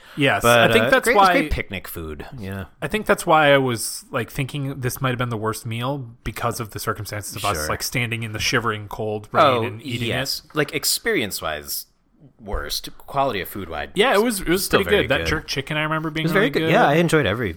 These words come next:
Speaker 2: like, piece of it. I would have eaten more if I, it wasn't so awkward to, like, <laughs> because again, we didn't have a table. We're just standing there.
Speaker 1: Yeah, and there were, like, people, a lot of people under there with us, so we were just, like, kind of
Speaker 2: Hunched in.
Speaker 1: we, we had to, like, stand towards the e-, like,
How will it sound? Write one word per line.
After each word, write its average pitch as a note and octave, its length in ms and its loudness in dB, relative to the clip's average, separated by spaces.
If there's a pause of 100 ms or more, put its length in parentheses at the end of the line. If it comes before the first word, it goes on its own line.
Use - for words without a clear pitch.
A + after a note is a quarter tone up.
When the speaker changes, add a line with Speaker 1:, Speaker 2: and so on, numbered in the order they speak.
(280)
Speaker 2:
like, F2 160 -8
piece F#2+ 240 -6
of D2+ 80 -8
it. F2 80 -8
I G#2 80 2
would C#3+ 100 6
have C#3+ 100 6
eaten C3 180 0
more G#2+ 200 -2
if G2 120 -4
I, G2+ 40 -2
it G2 180 -6
wasn't G2 260 -6
so G#2 180 -2
awkward E2+ 340 -4
to, - 80 -8
like, F2 240 -8 (120)
<laughs> - 100 -20
because E3+ 340 0
again, D#3 200 4
we D3+ 80 4
didn't G3 100 4
have E3+ 80 2
a D3+ 40 -4
table. D3 360 0
We're G#2 100 -2
just B2 160 -4
standing C#3+ 380 0
there. F#2+ 180 -6
Speaker 1:
Yeah, C#3+ 320 4
and C3+ 140 -6
there C#3+ 80 -2
were, D3+ 60 0
like, C#3+ 160 2
people, E3 480 -2 (200)
a D3 40 -6
lot A3 220 6
of F#3+ 60 0
people E3 400 -4
under C#3+ 240 -2
there A2+ 180 0
with A#2+ 180 -2
us, G#2 140 -6
so C#3+ 140 -2
we C#3 100 -2
were D3 60 -2
just, - 140 -6
like, D3 100 0
kind D3 180 -2
of A#2 100 -4 (280)
Speaker 2:
Hunched - 440 -6
in. D#2 80 -6
Speaker 1:
we, D#3+ 220 -2
we D3+ 140 -4
had D#3+ 420 -2
to, E3+ 80 0
like, C3 200 0
stand C#3 420 -4
towards B2+ 320 -4
the B2+ 180 -6
e-, A#2+ 140 -6 (240)
like, A#2 180 -4